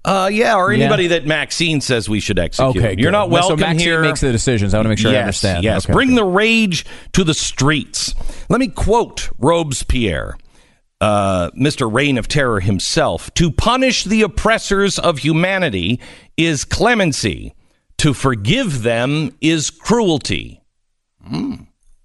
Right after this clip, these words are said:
Speaker 1: Wow. Sounds familiar, doesn't it? Now, here's my question for the media. Can you honestly say that if someone from the Tea Party or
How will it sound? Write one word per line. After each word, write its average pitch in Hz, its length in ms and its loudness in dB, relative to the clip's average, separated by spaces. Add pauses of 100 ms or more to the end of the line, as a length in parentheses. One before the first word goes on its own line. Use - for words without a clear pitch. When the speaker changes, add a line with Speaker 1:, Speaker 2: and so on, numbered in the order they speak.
(240)
Speaker 1:
Wow. - 340 -10 (120)
Sounds 131 200 -4
familiar, 233 380 -2
doesn't 147 200 0
it? - 260 -6 (1600)
Now, 202 180 0
here's 233 200 -2
my 185 120 0
question 160 380 -2
for 131 100 -4
the 110 120 -2
media. 104 480 -4 (1500)
Can 254 220 0
you 277 240 2
honestly 214 800 0
say 95 580 -2 (560)
that 156 160 0
if 165 160 -2
someone 233 480 -2
from 202 220 0
the 185 80 2
Tea 202 340 -2
Party 98 560 -2 (420)
or 165 460 2